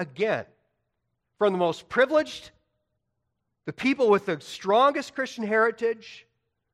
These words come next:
to those who have never heard about Jesus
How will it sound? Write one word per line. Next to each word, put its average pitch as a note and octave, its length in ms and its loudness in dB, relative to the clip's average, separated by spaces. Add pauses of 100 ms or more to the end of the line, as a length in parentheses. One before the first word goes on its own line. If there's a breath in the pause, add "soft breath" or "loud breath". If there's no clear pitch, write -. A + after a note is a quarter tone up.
to F3+ 100 -4
those G#3+ 380 4
who G3+ 120 -2
have D3 120 0
never A#3+ 440 2
heard B3+ 180 0
about G#3+ 240 4
Jesus G#3 600 -4